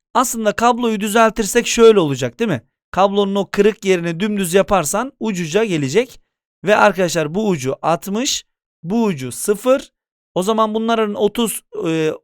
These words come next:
altmış fark olduğu için otuzu buna düşer, otuzu buna düşer. Yani bu otuzla yanar, bu da otuzla yanar.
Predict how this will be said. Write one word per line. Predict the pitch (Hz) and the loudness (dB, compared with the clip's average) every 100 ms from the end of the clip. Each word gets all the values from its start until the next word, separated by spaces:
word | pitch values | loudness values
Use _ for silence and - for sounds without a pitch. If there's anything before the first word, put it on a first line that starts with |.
| _ | _
altmış | 156 165 240 269 - | -4 -2 -2 -2 2
fark | 202 196 196 | 2 4 2
olduğu | 196 180 | 0 0
için | 175 - 147 - | -4 -6 -6 -2
otuzu | 202 240 170 147 | -2 -2 -4 -4
buna | 170 226 | -2 -4
düşer, | 220 - 247 277 _ _ _ _ - | -2 0 -2 -2 _ _ _ _ -2
otuzu | 240 240 226 240 | -2 -2 -4 -2
buna | 226 202 | 0 0
düşer. | 143 131 123 | 0 -4 -2
Yani | 190 208 | 0 0
bu | 226 233 | 2 0
otuzla | 226 233 202 185 | 0 -2 0 2
yanar, | 175 240 233 | 2 0 2
bu | 214 | 2
da | |
otuzla | 185 190 196 165 247 - _ - | 2 0 -4 0 0 -2 _ -2
yanar. | 160 143 101 - | 0 0 -4 -12